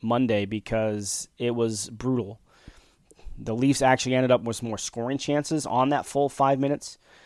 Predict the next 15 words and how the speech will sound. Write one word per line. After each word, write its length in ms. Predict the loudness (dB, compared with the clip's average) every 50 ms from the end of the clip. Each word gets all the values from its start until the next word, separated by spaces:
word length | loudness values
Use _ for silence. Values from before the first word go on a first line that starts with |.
| -20 -20 -8
The 100 | -6 -4
zone 280 | -2 2 4 6 6 6
entries 500 | 6 4 2 2 2 2 4 4 2 0
were, 640 | 0 2 2 4 4 2 2 0 -2 -2 -4 -6 -8 -10 -14 -14 -14 -16 -16 -18 -20 -20 -20 -20 -20 -20 -20 -20 -20 -20 -16 _ -6
I 100 | -4 -2
can't 200 | 0 0 0 2
even 140 | 0 -2
think 320 | -6 -4 -2 -2 -2 0 -2
of 120 | -2 0
a 200 | -2 -4 -4 -6 -10 _ _ _ _ _ _ _ -20 _ _ _ _ _ _ _ _ _ _
poor 320 | -10 -2 2 6 6 6 6
enough 260 | 6 4 2 2 0
word 400 | 0 2 4 4 4 4 2 0
that's 280 | -2 -4 -4 -4 -2 0
not 260 | 2 2 2 0